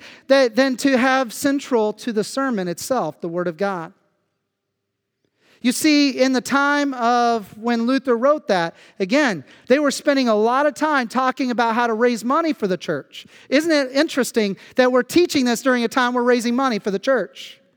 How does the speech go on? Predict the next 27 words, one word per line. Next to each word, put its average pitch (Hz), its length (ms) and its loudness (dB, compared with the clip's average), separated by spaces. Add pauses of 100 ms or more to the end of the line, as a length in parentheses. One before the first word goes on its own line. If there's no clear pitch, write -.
(1040)
But 285 140 4
I 285 160 4
hope 349 180 0
you 339 140 4
understand 311 480 0
that 240 80 2
if - 100 -6
you 311 140 0
were 330 80 0
to 269 100 4
collect 269 500 0
all 269 280 0
the 330 80 -4
time 294 320 -2
we've 254 160 -4
talked 269 320 -4
about 185 300 -2
that 196 220 -2 (240)
over 285 240 2
the 294 140 2
last 262 400 0
few 269 180 -2
weeks, 254 440 -4 (200)
it 269 160 2
would 262 180 0
not 262 380 0
even 254 460 -2